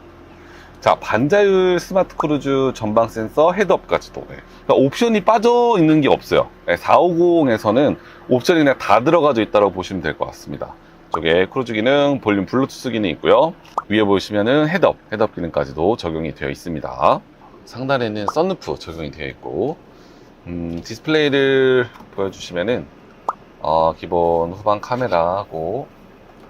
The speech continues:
자, 왼쪽엔 어라운드 뷰 기능까지도, 네, 올라가져 있습니다. 에어컨 잘 나옵니다. 뭐, 공조기, 이렇게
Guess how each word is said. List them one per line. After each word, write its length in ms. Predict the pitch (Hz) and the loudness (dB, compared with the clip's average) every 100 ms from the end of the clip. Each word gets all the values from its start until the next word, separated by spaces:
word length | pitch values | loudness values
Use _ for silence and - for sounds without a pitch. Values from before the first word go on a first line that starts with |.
| - - - - - - - - - - | -20 -20 -20 -20 -20 -20 -20 -20 -20 -20
자, 260 | - 78 71 | -8 -4 -2
왼쪽엔 340 | 73 - 85 | -4 -8 -2
어라운드 400 | 62 107 123 104 | 2 4 2 0
뷰 100 | 69 | -6
기능까지도, 600 | 69 76 - 67 - 139 - | -12 -10 -8 -8 -4 -6 -6
네, 100 | 71 71 | -10 -8
올라가져 340 | 80 73 67 | -4 -4 -6
있습니다. 400 | 64 - - - - - - - - - - | -14 -20 -18 -18 -18 -20 -20 -20 -20 -20 -2
에어컨 760 | 101 107 - 107 98 98 98 92 | 2 2 0 2 4 2 0 -4
잘 300 | - 90 87 | 2 2 4
나옵니다. 760 | 80 98 107 90 78 85 139 123 | 4 4 2 -2 0 -2 -4 -10
뭐, 80 | - | -8
공조기, 360 | 117 117 107 113 | -4 -2 -2 -2
이렇게 520 | 107 101 78 - | 0 -2 -4 -8